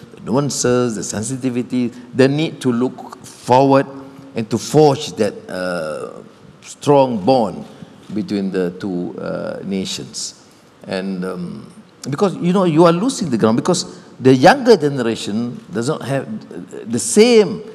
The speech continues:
exposure and experience and, and relationship as the first generation or the second generation.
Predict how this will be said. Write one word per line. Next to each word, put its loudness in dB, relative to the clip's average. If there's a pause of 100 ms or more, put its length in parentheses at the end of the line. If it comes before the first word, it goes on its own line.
(160)
exposure 0
and 0
experience 0 (540)
and, -2
and 0
relationship 4
as 0
the 2 (340)
first 0 (300)
generation 2
or -2
the 0
second 0
generation. -6